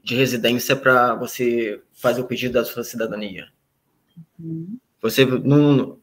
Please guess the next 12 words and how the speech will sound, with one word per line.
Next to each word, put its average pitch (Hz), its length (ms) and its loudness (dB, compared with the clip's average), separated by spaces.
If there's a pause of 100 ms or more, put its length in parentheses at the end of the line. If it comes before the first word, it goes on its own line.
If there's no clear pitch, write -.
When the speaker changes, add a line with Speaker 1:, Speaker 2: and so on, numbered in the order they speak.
(500)
Speaker 1:
ainda 147 180 4
mais 208 280 6
agora, 156 400 6
de 143 180 0
vinte 143 380 0
e 165 60 -2
um 180 100 0
de 185 60 -6
set-, 180 300 -6
de, 139 720 0
do 143 480 0
set-, - 360 -10